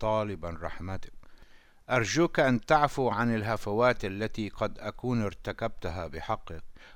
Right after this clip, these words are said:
وعاملني معاملة الأب ابنه، أو الصديق صديقه،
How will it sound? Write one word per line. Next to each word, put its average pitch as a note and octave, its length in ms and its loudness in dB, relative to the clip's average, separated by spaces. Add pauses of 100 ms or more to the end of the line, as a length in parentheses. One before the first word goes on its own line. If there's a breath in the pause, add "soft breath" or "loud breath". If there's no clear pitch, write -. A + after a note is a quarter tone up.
وعاملني A#2+ 720 6
معاملة A2 680 4
الأب G#2 380 -4
ابنه، G2 340 -6 (440 soft breath)
أو B2+ 120 4
الصديق A#2+ 540 2
صديقه، G#2 560 -2